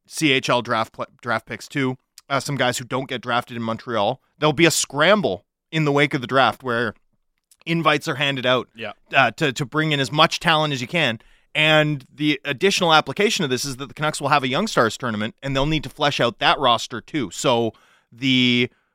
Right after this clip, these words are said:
Speaker 1: uh, development camp's a really interesting opportunity for the team, and the level of competition and the level of, like, team building activities. There's always, like, fun activities to do, tons of courses, tons of relationship building things that go on. It's a fun time of year and a fun thing to cover.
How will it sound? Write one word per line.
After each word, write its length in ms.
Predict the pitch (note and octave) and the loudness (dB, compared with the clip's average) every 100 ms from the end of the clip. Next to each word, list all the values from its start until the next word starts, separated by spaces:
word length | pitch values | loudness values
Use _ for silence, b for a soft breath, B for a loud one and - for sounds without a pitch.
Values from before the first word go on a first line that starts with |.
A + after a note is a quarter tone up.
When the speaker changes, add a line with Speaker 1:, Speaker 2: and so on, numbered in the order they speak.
| _ _ | _ _
Speaker 1:
uh, 180 | B2 A#2+ | 0 0
development 560 | A#2+ C3+ E3+ G#3 G3 G3 | -2 2 4 4 2 -2
camp's 260 | F#3 F3 | -2 0
a 60 | E3 | 2
really 240 | D#3 D#3 | 2 2
interesting 540 | C#3+ C3 - - C#3+ C3+ | 0 -4 -10 -8 -6 -4
opportunity 640 | C3 C3 C3+ - C3 A#2+ | -2 -2 -4 -8 -6 -6
for 180 | - A#2+ | -6 -8
the 100 | G#2 | -8
team, 380 | - F3+ F#3+ G3 C#3 | -4 -2 0 -2 -4
and 100 | C3+ | 0
the 60 | |
level 240 | C3 E3 F#3 | 2 2 2
of 80 | |
competition 640 | - D#3 C#3 D#3 C#3 C#3+ C3+ | 0 -2 -2 -6 -6 -8 -8
and 140 | C3 | -6
the 40 | B2+ | -2
level 280 | C#3+ C#3+ C3+ | 0 0 -2
of, 100 | A#2 | -2
like, 200 | A2 - | -6 -4
team 200 | G3 G3 | -2 0
building 300 | F#3 F3+ F3 | 0 2 0
activities. 640 | D#3 F#3 E3 E3 E3 D3+ | 0 0 0 2 2 0
There's 180 | C3 C3+ | -2 2
always, 320 | C#3 C#3+ B2 | 2 2 0
like, 180 | G#2+ - | -4 -4
fun 200 | C#3+ C3+ | -2 -2
activities 500 | A#2+ D#3 C#3 C3+ B2+ | -2 -6 -4 -4 -6
to 80 | C#3 | -6
do, 340 | C3 B2 B2 - b b - | -2 0 0 -2 b b 0
tons 220 | D#3+ C#3 | 2 2
of 80 | - | -2
courses, 560 | - D#3 C#3 D#3 C3+ | 0 0 0 -4 -6
tons 260 | - D3+ C3+ | -4 -4 -2
of 60 | |
relationship 520 | B2+ A#2+ B2 C3+ B2 G2+ | 0 0 0 -6 -8 -8
building 320 | A2+ A2 A2 | -8 -6 -8
things 280 | B2 A#2 - | -10 -10 -10
that 100 | A2 | -8
go 100 | G#2+ | -2
on. 200 | G#2 G#2 b b b | -2 -4 b b b
It's 160 | D#3+ | -4
a 40 | F3 | -2
fun 220 | F#3 F#3 | 0 2
time 180 | F3+ E3 | 2 2
of 60 | |
year 140 | D3+ C#3+ | 2 0
and 80 | C3 | 0
a 40 | |
fun 200 | D3 C3+ | -4 -6
thing 140 | C#3 | -6
to 60 | B2+ | -6
cover. 380 | C3 A#2 A2+ | -2 -2 -2